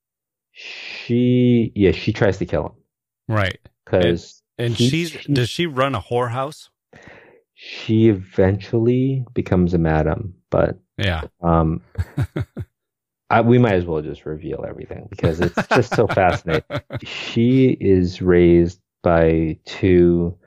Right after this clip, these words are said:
Speaker 1: very, very repressive, um, strong-willed parents,
Speaker 2: Mm-hmm.
Speaker 1: and they can't understand why she is weird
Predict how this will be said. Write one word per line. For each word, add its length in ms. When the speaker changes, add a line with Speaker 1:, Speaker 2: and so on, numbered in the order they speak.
Speaker 1:
very, 400
very 360
repressive, 720
um, 360
strong-willed 720
parents, 600
Speaker 2:
Mm-hmm. 320
Speaker 1:
and 680
they 280
can't 380
understand 840
why 640
she 380
is 440
weird 640